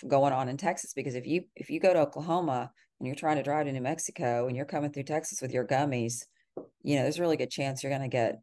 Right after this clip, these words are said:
arrested. So we deal with a lot of that. And then there's a lot of D W I enforcement related to drugs,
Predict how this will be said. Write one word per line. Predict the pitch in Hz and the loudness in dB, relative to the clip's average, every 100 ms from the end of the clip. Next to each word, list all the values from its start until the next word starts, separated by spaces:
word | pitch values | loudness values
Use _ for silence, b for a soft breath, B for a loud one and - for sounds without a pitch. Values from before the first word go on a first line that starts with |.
| - | 0
arrested. | 127 143 - - - - | 2 2 2 -4 -4 -2
So | 139 127 | 2 2
we | 127 160 | 2 2
deal | 170 170 | 2 4
with | 156 | 2
a | 131 | 2
lot | 123 135 165 | 2 2 2
of | 147 - - | -2 -8 -10
that. | 110 127 113 110 - - _ _ | -2 -2 0 -6 -8 -18 _ _
And | 147 147 | -4 0
then | 147 | 0
there's | 151 151 | -2 -2
a | |
lot | 143 147 196 | -2 -2 -2
of | - | -6
D | 151 | -4
W | 156 143 135 | -4 -2 -2
I | 131 | -2
enforcement | 139 - 120 123 - 117 107 | -4 -6 -6 -6 -4 -2 -2
related | 131 123 113 113 113 | -2 2 2 0 -4
to | 113 | -6
drugs, | 107 104 65 - - - | 0 2 2 0 -4 -6